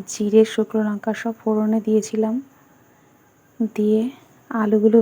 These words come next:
ভেজে, আলু, টমেটো, কাঁচা লঙ্কা ভেজে, এবারে আজকে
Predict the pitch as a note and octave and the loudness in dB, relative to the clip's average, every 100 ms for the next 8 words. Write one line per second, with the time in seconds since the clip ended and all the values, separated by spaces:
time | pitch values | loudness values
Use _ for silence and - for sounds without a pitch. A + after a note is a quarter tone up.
0 | - A3 G#3+ A#3 G#3 G#3+ A3 G#3+ G#3 A3 | 4 2 2 0 2 0 2 0 0 -2
1 | G#3+ G#3 G3+ G#3+ G#3+ G#3 A3 G#3+ G#3+ G3+ | -2 -2 -2 -2 -2 -2 -4 -4 -6 -4
2 | A#3+ D4+ - _ _ _ _ _ _ _ | -2 -4 -6 _ _ _ _ _ _ _
3 | _ _ _ A3 G#3 G#3 G#3+ C#4 - _ | _ _ _ -4 -2 -2 -2 -4 -6 _
4 | _ _ _ _ _ _ _ _ - A3+ | _ _ _ _ _ _ _ _ -6 -6
5 | G#3 | 2